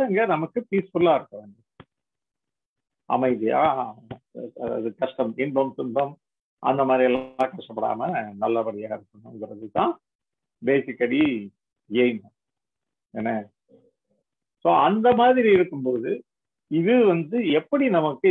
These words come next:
இந்த understanding வந்து எப்படி நமக்கு உதவுது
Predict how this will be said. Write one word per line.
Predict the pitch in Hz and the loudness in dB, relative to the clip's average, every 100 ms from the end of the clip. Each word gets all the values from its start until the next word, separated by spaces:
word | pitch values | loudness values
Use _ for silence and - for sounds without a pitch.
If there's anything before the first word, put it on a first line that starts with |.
| 151 | 2
இந்த | 156 165 165 151 | 0 4 6 6
understanding | 139 208 - 202 185 139 123 107 | 4 -2 0 0 0 -2 -6 -8
வந்து | 107 - 160 254 _ _ _ _ _ _ _ _ _ - | -14 -4 -4 -4 _ _ _ _ _ _ _ _ _ -2
எப்படி | 143 165 285 254 | -2 0 0 0
நமக்கு | 175 139 135 - 190 | 0 -2 -4 0 0
உதவுது | 120 131 123 101 113 | 0 2 2 0 -6